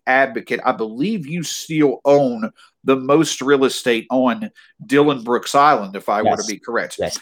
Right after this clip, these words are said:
Speaker 2: yes.
Speaker 1: We have talked, we have talked about the front court. Obviously, we've talked about Ja,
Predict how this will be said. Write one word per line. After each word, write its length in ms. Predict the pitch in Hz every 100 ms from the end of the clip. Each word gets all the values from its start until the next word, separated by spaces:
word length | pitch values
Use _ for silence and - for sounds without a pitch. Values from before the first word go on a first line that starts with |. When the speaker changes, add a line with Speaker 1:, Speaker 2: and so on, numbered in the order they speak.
| -
Speaker 2:
yes. 100 | -
Speaker 1:
We 260 | 139 165 185
have 200 | 135 -
talked, 640 | - 165 185 226 - - - _ _ - 156
we 160 | 156
have 120 | 151 -
talked 380 | 185 196 196
about 240 | 190 160 151
the 100 | 135
front 300 | 151 143 -
court. 320 | - 104 104 _ _ _ _ -
Obviously, 640 | 143 175 185 165 - 151
we've 180 | 135 127
talked 300 | 151 143 -
about 360 | 127 113 - -
Ja, 380 | 139 117 95